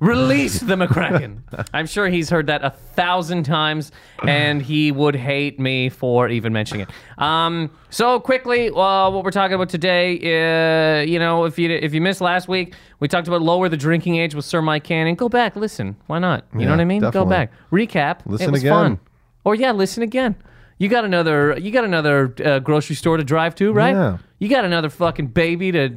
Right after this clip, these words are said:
Speaker 1: maybe pay attention to, huh?
Speaker 2: Another hour to kill at the office,
Speaker 1: Yeah,
Speaker 2: you
Speaker 1: you
Speaker 2: know?
Speaker 1: know, you got another report that you don't wanna do, right?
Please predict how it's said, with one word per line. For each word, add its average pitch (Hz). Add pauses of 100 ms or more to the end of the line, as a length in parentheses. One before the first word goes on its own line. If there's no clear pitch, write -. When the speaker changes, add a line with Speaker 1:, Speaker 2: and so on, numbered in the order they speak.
(160)
Speaker 1:
maybe 160
pay 196
attention 214
to, 294
huh? 233
Speaker 2:
Another 104
hour 107
to 110
kill 113
at 104
the 101
office, 120
Speaker 1:
Yeah, 254
Speaker 2:
you -
Speaker 1:
you 180
Speaker 2:
know? 262
Speaker 1:
know, 262
you 262
got 269
another 208
report 180
that 220
you 196
don't 190
wanna 190
do, 277
right? 339